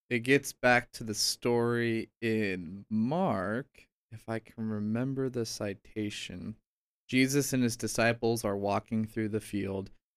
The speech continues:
and the disciples are picking heads of grain, um, which under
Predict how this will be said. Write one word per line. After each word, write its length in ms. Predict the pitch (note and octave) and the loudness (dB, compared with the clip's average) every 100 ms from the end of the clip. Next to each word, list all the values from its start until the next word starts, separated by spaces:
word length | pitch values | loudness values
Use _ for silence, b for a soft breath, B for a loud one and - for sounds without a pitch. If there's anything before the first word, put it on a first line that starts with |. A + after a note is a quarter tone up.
| _ - | _ -4
and 80 | G#2+ | -2
the 40 | |
disciples 1040 | G2 G#2 - D3 D#3+ A#2 G#2 G#2 G2+ - - _ _ _ _ - | 0 0 4 4 4 2 0 0 -4 -12 -16 _ _ _ _ -4
are 380 | G2+ G2 F#2+ - | 0 0 -2 -2
picking 300 | B2+ - A2 | -4 -2 -2
heads 200 | A2 G2+ | 0 -2
of 140 | G2 G2 | -4 -6
grain, 300 | F#2+ F2 - _ _ _ _ _ _ _ - | -8 -8 -10 _ _ _ _ _ _ _ -8
um, 340 | A2 G2+ G2 - | -2 -2 -2 -6
which 360 | G#2+ A2 G#2+ - - | 2 2 2 -4 -2
under 680 | A#2+ A#2+ A#2 A#2 A2+ A2 | 0 4 4 6 6 4